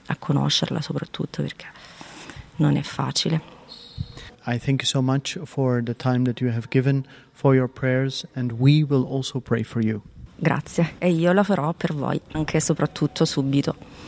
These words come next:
Speaker 1: Grazie, e vi as-, continuerò ad ascoltarvi ancora di più adesso, e grazie ancora.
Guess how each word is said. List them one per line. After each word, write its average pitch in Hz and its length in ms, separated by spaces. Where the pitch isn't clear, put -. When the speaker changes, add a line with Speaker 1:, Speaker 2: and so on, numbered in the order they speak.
Speaker 1:
Grazie, 151 640
e 147 1080
vi 156 120
as-, 170 160
continuerò 196 500
ad 175 60
ascoltarvi 156 720
ancora 147 560
di 143 100
più 143 280
adesso, 143 580
e 139 200
grazie - 440
ancora. - 340